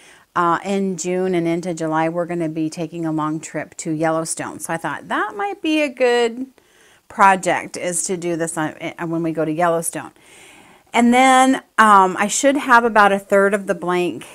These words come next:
left over. And so what I thought I would do, I saw Andy from Andre Sue Knits. Um, she does beautiful sock blanks herself, and she had taken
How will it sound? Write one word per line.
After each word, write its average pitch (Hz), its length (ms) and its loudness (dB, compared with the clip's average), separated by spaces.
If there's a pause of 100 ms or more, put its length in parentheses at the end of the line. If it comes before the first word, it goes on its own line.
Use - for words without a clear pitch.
(500)
left 180 280 -4
over. 214 460 -2
And 180 260 -4
so 190 220 -2
what 185 160 -2
I 175 60 0
thought 180 260 -2
I 185 80 0
would 185 180 -4
do, 180 160 -4
I 170 120 -2
saw 180 240 -4
Andy 185 600 -4
from 175 520 -4
Andre 185 320 -4
Sue 190 200 -6
Knits. 175 380 -6 (480)
Um, 170 200 2
she 220 180 -4
does 202 200 0
beautiful 180 460 -4
sock 170 300 -6
blanks 165 280 -6
herself, 165 540 0
and 180 180 -8
she 208 200 -4
had 208 200 -6
taken 180 580 -6